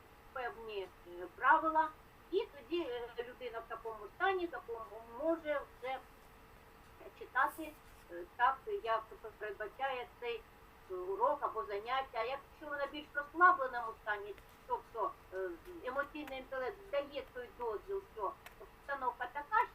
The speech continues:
що в такій обстановці можна вже трохи розслабитись, тоді вона вже потрапляє в інший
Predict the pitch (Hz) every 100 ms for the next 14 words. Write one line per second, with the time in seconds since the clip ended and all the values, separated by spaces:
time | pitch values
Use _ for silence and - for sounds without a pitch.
0 | - 508 392 - - - 277 - 262 -
1 | - - - - 247 359 381 - 349 -
2 | - - - 262 339 330 539 - 269 -
3 | - - - - 508 494 - 370 349 370
4 | 403 - - 262 381 466 - - 226 269
5 | 285 269 254 220 - - 240 302 339 320
6 | - 269 320 311 294